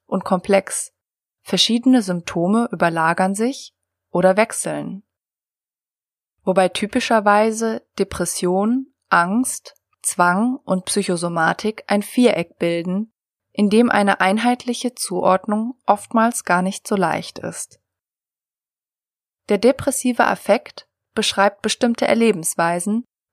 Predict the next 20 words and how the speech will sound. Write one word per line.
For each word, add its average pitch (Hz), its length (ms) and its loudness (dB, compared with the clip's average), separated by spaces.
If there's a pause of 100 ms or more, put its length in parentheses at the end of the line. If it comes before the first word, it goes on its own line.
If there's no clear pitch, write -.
(100)
zu - 140 -4
denen 226 340 4
das 214 180 2
Gefühl - 360 -4
von 226 200 0
Niedergeschlagenheit, 160 1200 -2 (360)
Hoffnungslosigkeit - 1300 -4 (400)
und 190 180 -4
häufig 254 500 2
ein 185 140 -2
geringes 185 460 -2
Selbstwertgefühl 170 1000 -2
gehört. 170 600 -10 (1080)
Meist 214 340 0
weniger 220 540 4
eine 190 200 0
klare 202 520 2
Ausprägung 226 680 0
von 185 220 -6
Affekten 240 800 -6